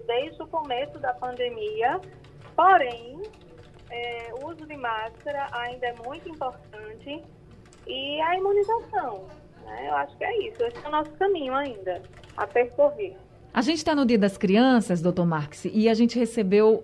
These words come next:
Speaker 2: alguns áudios de algumas crianças fazendo perguntas sobre a pandemia. Eu já vou começar aqui,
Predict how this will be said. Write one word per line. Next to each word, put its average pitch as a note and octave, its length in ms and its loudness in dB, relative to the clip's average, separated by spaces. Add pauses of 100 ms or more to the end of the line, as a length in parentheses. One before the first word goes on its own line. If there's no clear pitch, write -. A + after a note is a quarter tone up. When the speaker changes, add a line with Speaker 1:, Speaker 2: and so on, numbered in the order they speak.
(100)
Speaker 2:
alguns A#3 440 2
áudios F#3+ 460 4
de G#3+ 60 4
algumas A3+ 340 2
crianças A3 640 -2
fazendo C4 280 0
perguntas C#4 600 0
sobre A#3 160 0
a A#3+ 60 2
pandemia. A3 420 4
Eu A#3 40 6
já E4 100 2
vou F4+ 120 0
começar C4 380 0
aqui, G3+ 340 -2